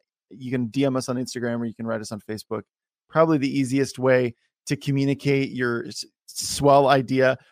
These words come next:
Or if you just have random questions you wanna throw our way, uh, you can do that. You guys are really great at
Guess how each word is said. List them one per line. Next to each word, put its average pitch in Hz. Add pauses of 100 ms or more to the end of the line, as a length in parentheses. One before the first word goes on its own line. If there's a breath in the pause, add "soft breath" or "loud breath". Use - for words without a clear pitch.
(100)
Or 170
if 196
you 233
just 208
have 208
random 160
questions 139
you 143
wanna 139
throw 135
our 135
way, 139 (380)
uh, 127
you 123
can 131
do 127
that. 127
You 139
guys 120
are 123
really 120
great 117
at -